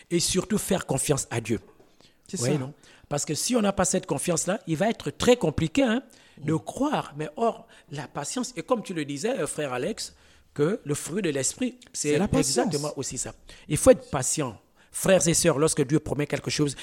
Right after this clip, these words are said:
Speaker 1: il le réalise. Il faut seulement avoir foi, euh, à notre Seigneur, euh, Jésus-Christ.
Speaker 2: Jésus-Christ, c'est tout. Et faire la part.
Speaker 1: Et
Speaker 2: Il a dit, et la Bible dit même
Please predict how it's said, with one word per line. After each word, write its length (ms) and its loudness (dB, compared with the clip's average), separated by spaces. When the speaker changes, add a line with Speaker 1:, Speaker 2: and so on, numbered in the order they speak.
Speaker 1:
il 140 4
le 80 4
réalise. 540 -4
Il 80 -4
faut 120 0
seulement 280 0
avoir 280 0
foi, 360 0
euh, 280 -2
à 80 -2
notre 200 -2
Seigneur, 500 -2
euh, 120 -4
Jésus-Christ. 420 0
Speaker 2:
Jésus-Christ, 480 2
c'est 240 0
tout. 260 0
Et 80 2
faire 200 2
la 120 2
part. 400 -4
Speaker 1:
Et 180 -6
Speaker 2:
Il 180 2
a 120 6
dit, 340 0
et 60 2
la 100 4
Bible 320 6
dit 140 4
même 280 6